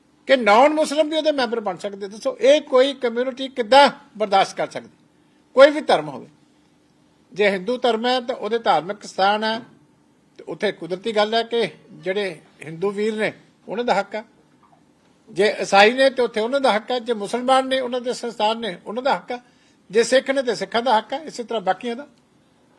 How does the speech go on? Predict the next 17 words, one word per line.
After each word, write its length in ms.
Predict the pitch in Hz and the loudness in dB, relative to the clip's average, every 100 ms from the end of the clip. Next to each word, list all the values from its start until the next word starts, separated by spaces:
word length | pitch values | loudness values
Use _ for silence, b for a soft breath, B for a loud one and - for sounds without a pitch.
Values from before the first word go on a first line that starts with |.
| _ _ _ _ _ _ _ | _ _ _ _ _ _ _
ਤੇ 100 | 269 | -2
ਇਹ 320 | 240 226 285 | 0 8 10
ਕਿੱਦਾਂ 300 | 320 311 311 | 10 6 6
ਹੋ 120 | 277 285 | 8 6
ਸਕਦਾ 340 | 294 285 302 | 2 2 2
ਕਿ 160 | 302 302 | 2 -4
ਤੁਸੀਂ 440 | 262 233 277 302 | -4 -6 -4 -6
ਹੁਣ 260 | 196 220 254 | -4 -2 -2
ਉਹਨਾਂ 460 | 277 220 254 277 | -2 -2 0 0
ਦੇ 300 | 226 220 247 | 0 2 2
ਜਿਹੜੇ 340 | 226 190 220 233 | 0 -4 0 0
ਇੱਕ 260 | 226 240 | -2 -6
ਧਾਰਮਿਕ 440 | 208 151 151 226 226 | -2 -2 -4 -8 -6
ਨੇਚਰ 340 | 220 214 226 | -6 -4 -4
ਦੀਆਂ 260 | 214 233 233 | -6 -6 -6
ਸੰਸਥਾਵਾਂ 600 | - 208 - 196 220 | -6 -6 2 4 4
ਨੇ, 120 | 208 | 2